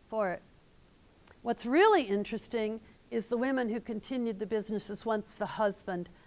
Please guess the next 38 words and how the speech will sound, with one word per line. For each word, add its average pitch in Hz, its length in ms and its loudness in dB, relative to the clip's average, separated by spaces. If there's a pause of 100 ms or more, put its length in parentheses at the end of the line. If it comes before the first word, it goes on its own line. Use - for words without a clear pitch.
(180)
uh, 170 260 0
passed 196 400 -6
away. 175 340 -2 (180)
And - 80 -2
it 285 40 4
wasn't 302 220 6
always 226 200 4
a 202 60 -2
husband, 175 340 0
it 185 80 -8
could 226 140 -4
have 190 80 -4
been 185 140 -2
a 165 40 -2
father 170 520 -2
or, 156 300 -4
you 196 60 -8
know, 156 80 -8
whatever. 160 360 -10 (1600)
Uh, 262 220 10
this 359 260 2
woman 294 260 6
came 269 220 0
from 262 140 -2
Ohio 254 500 2
to - 180 -8
Ypsilanti, 240 440 -2
Michigan, 233 480 -6 (460)
um, 214 420 4 (280)
with 233 180 0
her 233 120 -2
husband, 240 540 0 (100)
uh, 190 220 0
just 226 260 -10
after 208 220 -2
the 202 100 -8
Civil 214 300 -2
War. 233 360 4